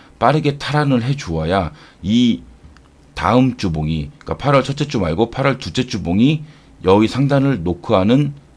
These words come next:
주봉이 될 수도 있기 때문에 빠르게 이 레인지 안으로 들어오는 것이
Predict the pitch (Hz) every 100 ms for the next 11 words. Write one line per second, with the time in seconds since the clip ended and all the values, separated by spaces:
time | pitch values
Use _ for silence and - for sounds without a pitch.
0 | - - 90 82 95 113 95 80 - 107
1 | 110 - 80 113 85 78 98 104 - -
2 | - _ - 104 143 139 143 131 - 98
3 | 95 87 98 92 85 85 101 90 87 87
4 | 85 80 80 120 127